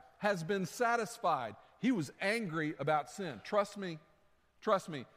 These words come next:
So angry about sin, he did something about it. You know what he did? He let his own son die. That's what he did. And he dealt with all sin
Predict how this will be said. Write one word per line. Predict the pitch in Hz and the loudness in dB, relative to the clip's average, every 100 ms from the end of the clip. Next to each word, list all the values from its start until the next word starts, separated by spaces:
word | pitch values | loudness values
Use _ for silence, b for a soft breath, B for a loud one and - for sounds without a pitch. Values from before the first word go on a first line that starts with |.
| - | -12
So | - 247 254 | 2 4 6
angry | 233 220 196 196 | 2 2 2 2
about | 185 180 175 | 4 2 0
sin, | 220 202 175 | -4 -2 0
he | 190 | 0
did | 160 214 | 2 0
something | - 190 185 | 0 -6 -4
about | 156 156 | 0 0
it. | 147 | 0
You | 170 | -2
know | |
what | 214 | -2
he | 196 | 0
did? | 170 214 202 | 2 2 2
He | |
let | 175 190 | 2 2
his | 165 | 2
own | 185 185 | -2 -4
son | - 165 147 | -6 -6 -2
die. | 120 98 - - | -4 -4 -10 -6
That's | 143 | -6
what | 160 135 | -4 -6
he | |
did. | 117 101 - _ _ _ _ _ _ _ _ _ _ - _ _ _ _ _ _ _ _ - | -6 -12 -16 _ _ _ _ _ _ _ _ _ _ -20 _ _ _ _ _ _ _ _ -10
And | 151 | -4
he | 185 | -2
dealt | 165 190 208 208 | 2 4 2 2
with | 160 147 | -2 0
all | 196 220 233 | 2 2 2
sin | - 233 175 135 | -2 -4 -4 -6